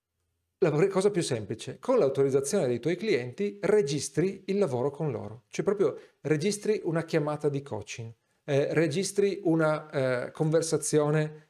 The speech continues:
con un cliente, registri la revisione del sito che fai ad un cliente, o la revisione di una pagina di vendita, proprio mentre la fai, cioè non è che la, la fai apposta per registrarla,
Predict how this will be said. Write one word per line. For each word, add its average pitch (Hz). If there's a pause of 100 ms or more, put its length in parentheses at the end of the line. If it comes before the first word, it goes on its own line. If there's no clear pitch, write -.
(100)
con 139
un 135
cliente, 120
registri 202
la 160
revisione 165
del 147
sito 135
che 131
fai 123
ad 117
un 120
cliente, 120
o -
la 127
revisione 143
di 143
una 131
pagina 127
di 117
vendita, - (420)
proprio 202
mentre 180
la 113
fai, 120
cioè -
non 165
è 208
che 190
la, 135
la 135
fai 151
apposta 139
per 127
registrarla, 117